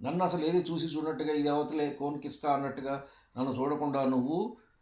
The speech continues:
నా ప్ర-, నా ప్రమేయం లేకుండా, నా పర్మిషన్ లేకుండా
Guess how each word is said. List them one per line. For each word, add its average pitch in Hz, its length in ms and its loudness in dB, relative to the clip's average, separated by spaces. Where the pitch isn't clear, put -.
నా 120 300 4
ప్ర-, 127 440 0
నా 131 300 2
ప్రమేయం 147 560 0
లేకుండా, 143 500 2
నా 147 160 2
పర్మిషన్ 147 600 -2
లేకుండా 120 640 -2